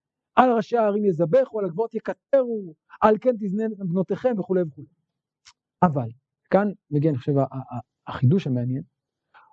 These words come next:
אומר פולחן, אה, בעל זה חמור,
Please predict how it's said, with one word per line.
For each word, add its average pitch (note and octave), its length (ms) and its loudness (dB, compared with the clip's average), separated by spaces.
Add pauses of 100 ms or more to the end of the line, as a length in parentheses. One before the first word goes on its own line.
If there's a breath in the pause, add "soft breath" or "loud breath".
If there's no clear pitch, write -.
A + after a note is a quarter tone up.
אומר A3+ 140 6
פולחן, G3+ 480 -6 (560)
אה, C#3+ 200 0 (120)
בעל D3+ 380 0
זה C3+ 100 -4
חמור, C#3 520 -2